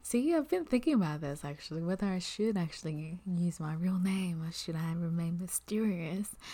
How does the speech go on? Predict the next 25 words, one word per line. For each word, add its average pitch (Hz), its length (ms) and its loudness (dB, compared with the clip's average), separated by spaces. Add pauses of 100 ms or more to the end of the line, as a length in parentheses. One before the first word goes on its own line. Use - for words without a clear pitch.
(340)
Just - 220 -2
go 196 220 4
by 170 320 0 (440)
B 190 220 6
M 180 140 6
P, 202 260 4
which 180 220 -2
is 160 80 -8 (100)
Black 175 300 -2 (320)
Mentality 190 600 0
Podcast. 170 560 -6
<laughs> - 260 4 (420)
No, 165 320 4
actually, 156 560 -4
um, 156 380 -6 (400)
I'm 175 140 2
sure 196 180 6
people 170 640 4 (220)
recognize 165 560 0
the 160 100 0
voice, 156 400 0
but, 143 260 -4
uh, 160 400 -6 (1040)
essentially, 196 1160 0 (1300)
we'll 415 200 12